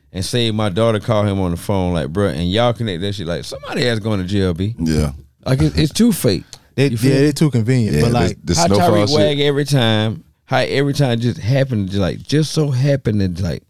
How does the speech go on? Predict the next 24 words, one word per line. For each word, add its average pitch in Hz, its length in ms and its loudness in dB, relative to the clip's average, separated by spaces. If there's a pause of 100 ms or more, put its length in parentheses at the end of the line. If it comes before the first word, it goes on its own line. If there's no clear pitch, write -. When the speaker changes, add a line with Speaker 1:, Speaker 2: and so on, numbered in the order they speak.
(380)
Speaker 1:
that 127 120 0
shit - 180 0
kinda 98 180 0
too 104 140 -2
fake 85 260 -2
for 90 60 -10
me, 87 60 -2
though. 101 300 2
Speaker 2:
Snowfall, 117 320 2
Speaker 3:
And 92 100 -2
Speaker 2:
the 92 60 2
writers 104 420 2
on 95 140 2
Snowfall 82 580 0
was 76 160 0
impeccable. 71 480 -4
Speaker 1:
I 123 60 4
like 139 200 2
Kanan 127 260 0
way 110 160 4
better 101 240 0
than 87 100 -2
Tyreek 87 360 -2
shit. - 280 -8